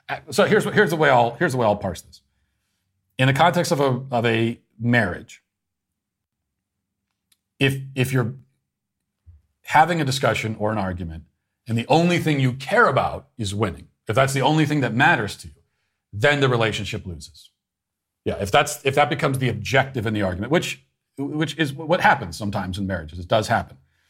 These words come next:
And that's when, you know, when all it is is about winning, you're just trying to win this argument. Uh, and then you start, you know, you start bringing up things that are irrelevant. You just start, like, you start throwing anything you can against the wall,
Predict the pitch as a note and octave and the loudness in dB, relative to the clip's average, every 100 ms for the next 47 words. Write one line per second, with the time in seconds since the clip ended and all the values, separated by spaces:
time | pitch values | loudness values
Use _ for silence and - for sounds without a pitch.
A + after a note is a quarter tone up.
0 | _ _ _ C3 D#3+ F3 E3+ D#3+ D3+ D3+ | _ _ _ 2 2 2 0 0 0 0
1 | C3 A#2 B2+ D#3+ E3 D#3 C3+ C3+ B2 A#2 | 0 2 4 6 6 4 2 2 2 2
2 | C3+ D3 C#3 C3 C3 B2+ G#2+ A2 C3+ C3 | 2 2 2 0 0 0 0 0 0 0
3 | A#2 A#2 A2+ A2+ A2+ G#2 _ _ _ _ | 2 2 2 0 -2 -4 _ _ _ _
4 | _ A2+ G#2+ G#2 G#2 A2 A#2 A#2+ B2 A#2+ | _ 2 6 6 6 4 0 2 2 0
5 | - A2+ G2 G#2+ F#2 G#2 G2+ C3 B2 A2+ | 0 0 0 -4 -6 -6 -2 0 0 0
6 | - A2+ G#2 G2 F#2+ F#2+ G#2 C3 B2+ A#2 | -2 -4 -4 -4 -4 -2 2 2 2 0
7 | A#2 G2+ G2+ G#2+ - A2 G#2+ G2+ G#2 A#2+ | -2 -4 -4 -4 -2 -2 -2 -6 -2 -2
8 | A#2 B2+ A2+ A#2 C3 B2+ A2+ B2 A#2+ A2+ | 0 0 2 2 0 0 -2 -2 -2 -2
9 | A#2 G2+ G#2 A2+ C3+ B2 A#2 G#2 | -2 -4 -4 2 4 4 2 -2